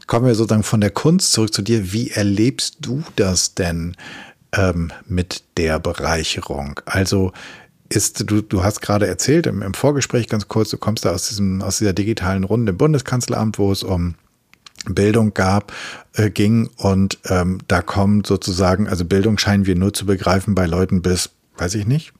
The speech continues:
Ende zwanzig und danach sozusagen hört Bildung auf. Oder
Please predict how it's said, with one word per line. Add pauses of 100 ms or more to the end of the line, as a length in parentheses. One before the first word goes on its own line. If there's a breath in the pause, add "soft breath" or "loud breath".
(140)
Ende
zwanzig (100)
und
danach
sozusagen
hört
Bildung
auf. (180)
Oder